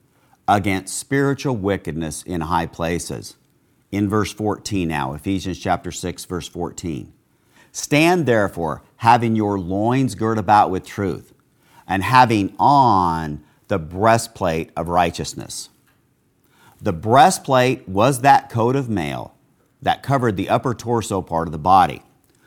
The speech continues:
Barnes on this verse. "And having on the breastplate." The word rendered here as breastplate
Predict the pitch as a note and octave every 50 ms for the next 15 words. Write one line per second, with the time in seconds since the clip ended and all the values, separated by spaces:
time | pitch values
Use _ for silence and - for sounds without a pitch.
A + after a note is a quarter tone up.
0 | _ _ _ - E2+ A2+ B2+ C3+ C3 C3 A#2 F#2 G2+ F#2+ F2 F2 F2 E2 D2+ -
1 | - - E2 C#2+ G#1+ - - - - - _ _ _ _ _ _ _ _ _ _
2 | _ _ _ _ _ - G2 G#2+ G#2 G2 A2+ C3+ C#3 D3 C#3+ D3+ C#3 C3+ B2 B2+
3 | B2+ B2+ B2+ A#2 G2 E2 G#2 A2+ A2 A2 A2 - - - F#2+ E2+ C2+ A1+ - -
4 | - - _ _ _ _ _ _ _ _ _ _ _ _ _ _ - A2 G#2 G2+
5 | G#2 C3 D#3+ F3+ F#3+ F#3 C#3 A#2 A2+ B2 B2+ C#3 D3 C#3+ C#3 C3+ B2 B2 B2 B2
6 | B2 B2+ - G2 G#2+ F#2+ F2 D2+ F2 G#2 G2+ G#2+ A2 - - - F2 D2 C2+ C#2
7 | D2+ D2 - _